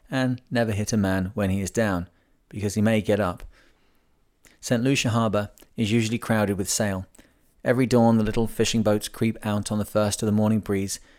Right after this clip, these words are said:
and in the evening they beat back up the harbour with their catches. It made a beautiful picture, for Castries is a lovely harbour,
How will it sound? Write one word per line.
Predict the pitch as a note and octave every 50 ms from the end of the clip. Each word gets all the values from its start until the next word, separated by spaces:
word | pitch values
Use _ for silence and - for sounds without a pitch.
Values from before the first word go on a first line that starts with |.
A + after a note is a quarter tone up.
| _ - -
and | A#2+
in | B2 C3
the | C3+
evening | B2+ A#2+ A#2 A2+ G2+ A2+ A2 A2 G#2+ G2+ -
they | - A2
beat | G#2 - A#2 A#2+ A#2
back | - G#2+ G#2 - -
up | A2 -
the | G2+
harbour | F#2 - G#2+ G2+ F#2+ F#2+ G#2
with | G#2 G2+ F#2
their | G2+ F#2+ F#2+
catches. | - - - A2 - - - F#2+ F#2 - - _ _ _ _ _ _ _ _ _ _ _ _ _ _ - -
It | A#2
made | A2+ A2+ A2+ A2
a | G#2+
beautiful | F#2 A2+ A#2 A2 A2 - A2+ G#2+
picture, | - - G2+ - - - F#2 F2+ - - - - - _ _ -
for | - - A2+
Castries | - - B2+ B2+ - - - C#3+ C3+ C3 B2+ A2+
is | B2+ - A#2+ G#2
a | A2
lovely | G2+ A2+ A#2 G#2+ A#2 A2+
harbour, | F2 F#2+ G#2+ G2+ G2+ F#2+ G#2 G#2